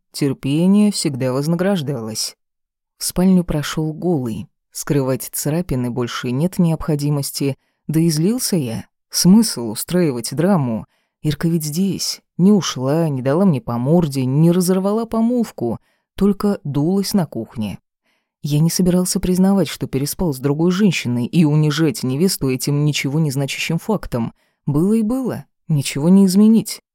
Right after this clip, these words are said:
Любовницу в браке заводить не буду и тем более выставлять как непременное условие нашей сырой совместной жизни. Но пока мы не женаты, делать мне мозг догмами верности не стоит.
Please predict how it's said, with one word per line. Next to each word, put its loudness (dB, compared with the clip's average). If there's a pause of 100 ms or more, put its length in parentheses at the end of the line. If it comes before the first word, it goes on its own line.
(340)
Любовницу 0
в -6
браке -2
заводить -2
не 0
буду 2
и 2
тем 0
более 2
выставлять -2
как -4
непременное 0
условие -2
нашей -4
сырой -6
совместной -4
жизни. -2 (520)
Но 0 (160)
пока 0
мы 4
не 2
женаты, -2 (280)
делать 0
мне 0
мозг -2
догмами 2
верности -2
не -2
стоит. -8